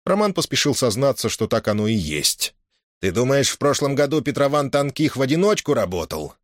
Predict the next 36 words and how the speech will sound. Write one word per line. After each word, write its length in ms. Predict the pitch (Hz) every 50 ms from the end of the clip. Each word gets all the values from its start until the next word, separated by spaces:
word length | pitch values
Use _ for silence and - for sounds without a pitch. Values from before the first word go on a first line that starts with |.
| _ _ -
Чёрта 380 | - 117 123 143 135 - 185
с 60 | 160 131
два! 440 | 135 135 135 143 147 139 110 - - _ _ _ _ _
Знаю 460 | - 87 80 117 143 170 180 185 180 170
я 100 | 170 156
их, 200 | 143 117 - 113
верховских-то! 880 | 117 143 120 - 165 175 185 - - - 85 - - 90 78 73 - - _ _ _ -
Человек 360 | - 160 208 220 233 202 160
десять, 460 | 143 170 226 226 208 - 180 - -
не 100 | 170 175
меньше, 340 | 185 196 190 175 - - 139
помогали 460 | - 131 139 139 131 143 135 120 113
Петровану!» 720 | - 120 - 135 143 143 135 123 92 87 85 80 76 73 - _ _ _ _ _ _ _ _ _ _ _ _ _ _ -
«Да 120 | 85 90
ведь 200 | 90 92 - 123
это 140 | 113 - 127
не 120 | 131 131
по 160 | - 156 147
правилу!» 640 | - 135 147 180 196 202 160 113 87 80 80 73 - _ _ _ _ _ _ _ _ _ _ _ _ _ _ _ -
Тогда 240 | 190 180 185 196 175
Семён 300 | - 180 175 175 165 156
сказал 420 | - - 156 143 156 156 151 147
Роману, 380 | 139 139 139 139 139 131 120 107
что 160 | - - 120
на 120 | 120 113
правила 380 | 110 - 139 135 123 117 113 110
верховские 640 | 98 104 107 - - 120 107 - - - 110 107 101
плюют. 680 | - 110 113 113 110 85 78 76 76 73 - - - _ _ _ _ _ _ _
Они 240 | - 85 90 95 113
знают, 340 | 110 104 135 139 139 110 92
что 160 | - - 95
в 60 | 90
одиночку 460 | 95 104 117 135 135 123 - - 120 90
приза 280 | - 113 113 95 107
не 120 | 107 98 90
завоюешь, 680 | 92 90 87 90 104 139 156 151 143 127 - -